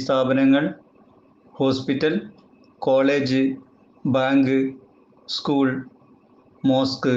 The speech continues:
ക്ഷേത്രം, പള്ളി തുടങ്ങിയവ സ്ഥിതി ചെയ്യുന്നുണ്ട്.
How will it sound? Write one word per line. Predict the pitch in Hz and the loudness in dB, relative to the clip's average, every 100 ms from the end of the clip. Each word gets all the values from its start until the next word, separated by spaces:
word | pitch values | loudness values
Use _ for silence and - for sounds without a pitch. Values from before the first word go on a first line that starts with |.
| 123 - - _ _ _ - | -2 -6 -18 _ _ _ -8
ക്ഷേത്രം, | 147 135 131 185 123 123 - - _ _ 143 | -2 0 0 0 0 -2 -8 -20 _ _ -2
പള്ളി | 127 127 127 123 - - - _ _ _ - | 0 0 0 -2 -6 -18 -20 _ _ _ -6
തുടങ്ങിയവ | 143 139 135 131 127 131 131 | -2 2 4 4 2 0 -4
സ്ഥിതി | 139 131 | -2 2
ചെയ്യുന്നുണ്ട്. | 135 131 131 | 2 2 2